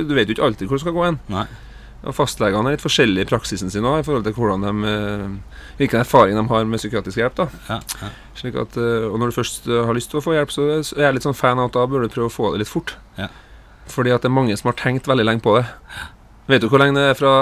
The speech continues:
Speaker 1: første panikkanfallet en person har fått, til den personen søker hjelp? Hva tror du er snittet i lengde da, før man søker hjelp for første gang, etter første panikkanfallet?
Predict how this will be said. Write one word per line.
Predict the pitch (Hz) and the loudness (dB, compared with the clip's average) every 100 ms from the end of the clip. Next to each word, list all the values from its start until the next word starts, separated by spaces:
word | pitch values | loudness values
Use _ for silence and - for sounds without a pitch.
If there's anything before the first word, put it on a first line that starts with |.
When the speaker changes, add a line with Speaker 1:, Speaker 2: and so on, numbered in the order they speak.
| - - | 2 -8
Speaker 1:
første | - 151 - 107 | -2 0 0 0
panikkanfallet | 123 127 - 101 107 101 117 - | 2 2 2 0 2 4 2 0
en | 123 117 | -2 0
person | 120 123 | 0 2
har | 120 | 2
fått, | 160 202 - - - - - - | 2 2 -6 -18 -20 -20 -20 2
til | 131 | 4
den | 127 120 | 4 2
personen | 123 117 104 | 0 0 0
søker | 120 113 101 | -2 0 2
hjelp? | 98 - | 2 0
Hva | 117 | 0
tror | 117 127 | 2 2
du | 107 | 2
er | |
snittet | - 127 104 - - 101 117 - 113 | 0 -2 -4 -8 -2 -2 -2 -6 -4
i | 113 - 104 | -2 -2 -2
lengde | 120 113 110 92 | 2 2 2 4
da, | 110 | 4
før | 110 113 107 | 4 2 2
man | 104 104 | 2 0
søker | - 113 95 92 | 2 2 2 -2
hjelp | 95 | -2
for | 107 | -6
første | - 95 | -6 -6
gang, | 90 - | -6 -2
etter | 127 104 | 0 0
første | 113 101 95 | -2 -2 -4
panikkanfallet? | 95 85 90 - | -4 -6 -8 -10